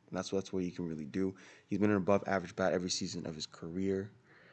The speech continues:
Far better than most. I mean, yeah, I mean, th-, this guy, in four of his five seasons with two hundred pl-, plus plate appearances, he's had at least a one twenty-seven weighted runs created plus. And he's been especially productive over the past two years.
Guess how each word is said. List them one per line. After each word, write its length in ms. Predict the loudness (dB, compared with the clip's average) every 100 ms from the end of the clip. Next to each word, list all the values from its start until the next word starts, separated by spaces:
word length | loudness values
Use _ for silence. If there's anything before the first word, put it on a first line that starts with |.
| -20 _ _ _ _ _
Far 240 | 6 8
better 180 | 8 8
than 120 | 6
most. 240 | 2 0
I 20 | 0
mean, 300 | 2 0 -4 -14 _ _ _ _ _ _ _ _ _ -8
yeah, 180 | -4 -2
I 40 |
mean, 240 | -2 -4 -4
th-, 180 | -4 -2
this 140 | -2
guy, 360 | 2 4 4 0 -8 _ _ _ _ -2
in 140 | -2
four 720 | -2 -8 0 2 4 2 0 -4 0
of 460 | 4 4 2 -8 -8
his 180 | -2 0
five 280 | 2 2 2
seasons 400 | 0 0 -2 -4
with 140 | -6
two 100 | -2
hundred 140 | -2
pl-, 180 | -2 -6 -10 _
plus 180 | -2 -2
plate 260 | 0 2 2
appearances, 580 | 2 0 0 -4 -6 -12 -20 -20 -20 _
he's 160 | -2 4
had 160 | 4
at 80 | 4
least 200 | 0 0
a 40 |
one 240 | 2 2 0
twenty-seven 680 | 0 -2 0 -2 -2 -4 -6 _ _ -4
weighted 260 | 0 0
runs 180 | 0 -4
created 320 | -6 -6 -6
plus. 360 | -10 -10 -10 -8
And 100 | -6
he's 120 | -4
been 140 | -4 -4
especially 640 | -4 0 4 4 4 0
productive 480 | 2 0 2 -2 -2
over 160 | -4
the 60 | -6
past 340 | -4 -4 -2
two 180 | 0 0
years. 360 | 4 4 2